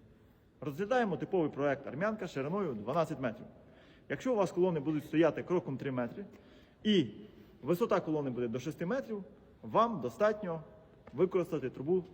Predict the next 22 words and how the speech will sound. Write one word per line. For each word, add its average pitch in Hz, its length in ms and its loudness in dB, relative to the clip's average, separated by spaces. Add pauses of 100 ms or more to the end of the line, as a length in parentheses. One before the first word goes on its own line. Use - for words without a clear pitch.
сто 208 180 -4
чотирнадцяту 170 680 -6 (240)
діаметром 151 540 -4 (1160)
товщиною 147 520 -4 (180)
дев'ять-десять 123 520 -4
міліметрів. 117 400 -10 (480)
Але 156 240 6
якщо 185 340 4 (140)
у 135 40 -8
вас 139 260 2
ангар 131 280 -2
буде 120 200 -6
вище 190 420 4
шести 226 240 -4
метрів, 208 320 0 (400)
для 135 140 0
того 220 320 10
вам 180 420 2
потрібно 160 580 -2 (1300)
труба 165 300 4
більшого 151 340 0
діаметру. 120 440 -8